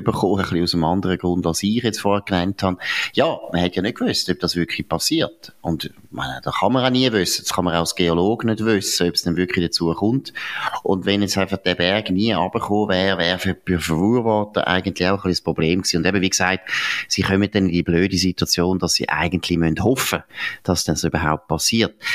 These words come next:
Grundsätzlich ist aber schon so, du hast erwähnt, mit diesen Gletschern, ich meine, auch das ist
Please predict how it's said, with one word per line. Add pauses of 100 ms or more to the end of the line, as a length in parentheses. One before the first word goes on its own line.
(500)
Grundsätzlich
ist
aber
schon
so,
du
hast
erwähnt,
mit
diesen
Gletschern, (160)
ich
meine,
auch
das
ist